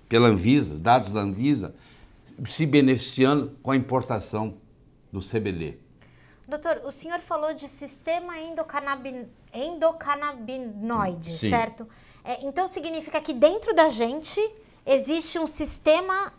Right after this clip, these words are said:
Speaker 2: endocannab-, como se fosse um sistema imune, assim?
Speaker 1: É, é acima do sistema imune.
Speaker 2: Certo.
Speaker 1: Mas deixa eu te falar como é que foi. Primeiro eles descobriram os fitocannabinoides que tinham na planta. Depois eles descobriram que havia receptor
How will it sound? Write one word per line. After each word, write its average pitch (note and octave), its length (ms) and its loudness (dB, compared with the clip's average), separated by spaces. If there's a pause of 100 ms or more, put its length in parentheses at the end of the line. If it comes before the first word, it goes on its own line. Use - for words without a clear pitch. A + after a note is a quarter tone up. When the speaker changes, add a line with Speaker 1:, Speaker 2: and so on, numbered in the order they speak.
Speaker 2:
endocannab-, D4 520 -2 (180)
como D#4 220 8
se - 80 -10
fosse F4+ 180 -2
um D#4 60 -6
sistema C4+ 340 -2
imune, B3+ 440 -4
assim? C#3 140 -2
Speaker 1:
É, E2+ 160 2 (300)
é G2+ 80 0
acima C#3+ 420 2
do G#2+ 80 -2
sistema F#2+ 360 -2
imune. C#2+ 380 -6
Speaker 2:
Certo. F#3+ 440 -8
Speaker 1:
Mas A#2+ 140 0
deixa D3+ 240 2
eu - 20 2
te - 80 -10
falar B2 220 4
como G#2+ 180 -4
é G2 80 2
que F#2+ 80 -10
foi. D#2+ 280 -4 (280)
Primeiro D#3+ 560 10
eles B2 160 6
descobriram A#2+ 880 0
os - 460 -8 (340)
fitocannabinoides B2+ 1500 0 (640)
que - 60 -20
tinham C3+ 200 -4
na C3+ 140 4
planta. - 440 -4 (1200)
Depois F3+ 460 8
eles F#3+ 140 6
descobriram D3 680 0
que D3+ 80 2
havia C#3+ 340 6
receptor D#3 1200 4